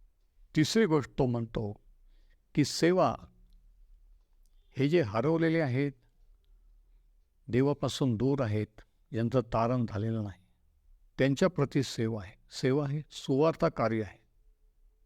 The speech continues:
इव्हँजलिझम. आणि चौथी गोष्ट तो म्हणतो की सेवा हे एक अर्पण आहे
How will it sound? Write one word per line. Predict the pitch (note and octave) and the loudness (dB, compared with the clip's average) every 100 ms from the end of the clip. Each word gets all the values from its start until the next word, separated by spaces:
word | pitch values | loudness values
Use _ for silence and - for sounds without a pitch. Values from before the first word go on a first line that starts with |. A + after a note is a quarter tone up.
| _ _ _ - | _ _ _ -6
इव्हँजलिझम. | G#2+ B2 B2+ B2 A#2 G#2+ - _ _ _ _ _ _ _ _ _ _ _ _ | 0 2 2 0 -2 -6 -12 _ _ _ _ _ _ _ _ _ _ _ _
आणि | - G#2+ | -6 -4
चौथी | A2+ C#3 D3 F3 | -2 0 0 2
गोष्ट | D#3+ C3 - | 0 0 -2
तो | |
म्हणतो | C3 A#2 A2+ | -4 -2 -4
की | - | -4
सेवा | B2 - B2 C#3 A#2 G#2 A2+ - _ - _ _ _ | -6 -2 -2 0 -2 -6 -14 -20 _ -20 _ _ _
हे | B2+ | -2
एक | D#3+ - - | -2 -2 -6
अर्पण | A#2+ B2+ F#3+ G3 | -4 0 2 2
आहे | D3 - | 0 -6